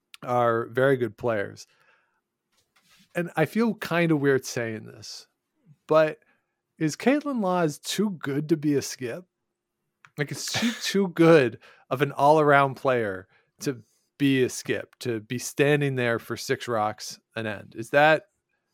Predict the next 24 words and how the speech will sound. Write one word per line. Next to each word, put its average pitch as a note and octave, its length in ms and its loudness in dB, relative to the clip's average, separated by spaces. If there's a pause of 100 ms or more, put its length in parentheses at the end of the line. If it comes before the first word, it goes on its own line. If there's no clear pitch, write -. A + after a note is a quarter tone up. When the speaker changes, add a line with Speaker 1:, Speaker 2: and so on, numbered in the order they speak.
(360)
Speaker 1:
almost C3 320 -4
a B2 60 -2
waste A#2 420 -2
of G#2 80 -10
how G#2+ 180 -6 (100)
good A#2 200 -6
she A2+ 220 -6
is G2 340 -10 (380)
at A2 400 -2
judging A#2 560 0
and A2 200 -12
<laughs> - 0 -
sweeping? - 640 -10 (1600)
Speaker 2:
Yeah, A#2+ 340 4
that's, A#2+ 400 -6
uh, B2 300 -2
that's E3 260 -2
interesting, G#2+ 420 -4
Sean. F#2 380 -6
That, A2+ 220 -12 (1300)
I, C3 220 0
I B2 160 0
understand B2+ 680 -4
that, F#2+ 360 -8